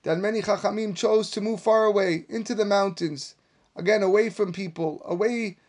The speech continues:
from the exposure of these negative forces, so that they can fo-, focus on their studies,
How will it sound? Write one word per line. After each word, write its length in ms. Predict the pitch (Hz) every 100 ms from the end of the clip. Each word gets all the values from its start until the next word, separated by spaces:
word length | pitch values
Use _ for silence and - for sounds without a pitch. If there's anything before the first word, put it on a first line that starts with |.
| _
from 180 | - 196
the 100 | 190
exposure 800 | 175 - - 226 220 170 180 147 _ _ -
of 160 | 160
these 180 | 196 170
negative 440 | 175 190 180 175
forces, 420 | - 180 175 160 151
so 100 | 165
that 200 | 175 160
they 80 |
can 180 | 170 170
fo-, 280 | 165 214 220
focus 600 | - 165 226 233 202 175
on 160 | 185 175
their 140 | 165
studies, 540 | - 202 202 180 156